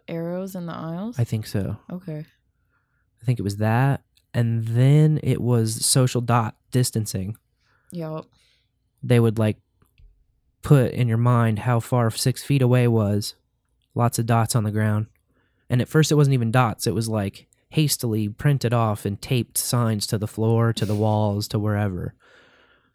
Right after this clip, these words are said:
Speaker 2: And then it turned into whatever your grocery stores are. You know, ours are Price Chopper and Hy-Vee.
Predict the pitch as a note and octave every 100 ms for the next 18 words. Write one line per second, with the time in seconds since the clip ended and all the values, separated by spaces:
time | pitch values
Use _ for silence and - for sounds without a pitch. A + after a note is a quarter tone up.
0 | _ A#2+ B2 B2 - - D3+ D3 C3 C#3+
1 | D3 C3 C3 A2+ A2 A2 A2 _ _ _
2 | _ _ _ _ _ _ _ - D#3 _
3 | - B2 C3 B2 B2 A#2+ A#2 B2 A#2+ B2
4 | _ _ C#3 C3 - A#2+ - A#2+ A2+ A2+
5 | A2+ A2+ A2+ A2+ A2 - - C3 A#2 A2+
6 | - A#2 - A2+ G#2 A2 G#2+ A2 G#2+ G#2
7 | G#2+